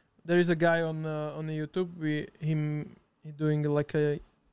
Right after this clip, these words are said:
music review of, uh, rap music, and he, like,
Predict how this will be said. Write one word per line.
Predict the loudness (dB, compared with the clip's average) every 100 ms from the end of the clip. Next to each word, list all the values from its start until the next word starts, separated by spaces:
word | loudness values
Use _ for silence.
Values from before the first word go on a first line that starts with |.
| _ _ -20 -6
music | 2 4 4 0 -4
review | -2 0 0 0 -2 -2 -6 -8
of, | -10 -10 -18 -10
uh, | -4
rap | -2 -4 _ _ _ -18
music, | -8 -6 -4 -6 -12 -20 -20 _ -20 _ 0
and | 4 6 4 4 0 -6 _ _ _ _ _ _ _ _ _ _ _ _ _ _ _ _ -6
he, | 2 4 6
like, | 6 4